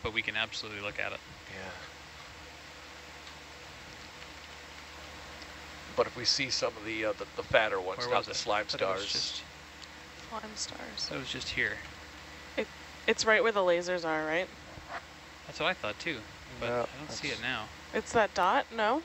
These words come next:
Speaker 1: Can you zoom in on the dot?
Speaker 4: It's an anemone.
Speaker 1: Yeah, it's an anemone. I thought it was there.
Speaker 3: Oh.
Speaker 1: Weird.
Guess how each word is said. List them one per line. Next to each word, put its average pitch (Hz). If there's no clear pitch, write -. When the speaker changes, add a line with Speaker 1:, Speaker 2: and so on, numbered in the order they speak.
Speaker 1:
Can 143
you 151
zoom 151
in 151
on 139
the 120
dot? 139
Speaker 4:
It's -
an 113
anemone. 104
Speaker 1:
Yeah, 120
it's -
an 117
anemone. 113
I 123
thought 190
it 151
was 120
there. 143
Speaker 3:
Oh. -
Speaker 1:
Weird. 135